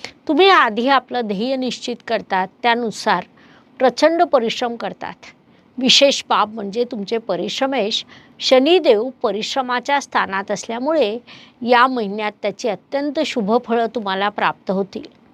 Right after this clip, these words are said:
तृतीय स्थानातील शनिदेवांची दृष्टी तुमच्या पंचम स्थानावर, भाग्यस्थानावर आणि व्ययस्थानावर पडत आहे, ज्यामुळे तुम्ही उत्तम शिक्षण घेऊ शकाल,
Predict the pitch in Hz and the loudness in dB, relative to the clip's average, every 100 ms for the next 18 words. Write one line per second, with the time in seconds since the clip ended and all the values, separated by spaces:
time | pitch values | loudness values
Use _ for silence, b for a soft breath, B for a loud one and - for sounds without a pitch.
0 | _ B B B B - 339 330 370 381 | _ B B B B 2 2 6 6 6
1 | 330 - 247 220 214 262 240 - 226 262 | 4 2 2 0 -4 -8 -8 -6 -6 -4
2 | 269 240 226 214 247 220 208 - 277 262 | -2 -2 -2 -6 -8 -6 -8 -6 -8 -6
3 | 214 226 226 220 190 220 247 226 262 208 | -4 -4 -4 -6 -4 -2 -2 -2 0 0
4 | 214 190 185 185 b b b b 196 190 | -2 -6 -6 -10 b b b b 0 2
5 | 262 269 339 - 262 220 214 226 262 254 | 2 2 2 2 0 0 0 2 2 0
6 | 240 220 185 240 - 233 208 196 220 226 | -2 -4 -4 -4 -2 -2 0 -2 -6 -4
7 | 226 208 208 202 - - _ b b b | -4 -4 -4 -6 -8 -18 _ b b b
8 | - 240 285 277 247 233 247 233 233 214 | -2 2 2 2 -2 -2 -4 -6 -6 -8
9 | _ - 302 302 - 233 - 269 262 226 | _ -2 -2 -2 -4 -6 -4 -2 0 0
10 | 233 - 220 196 190 | -2 -4 -2 -4 -4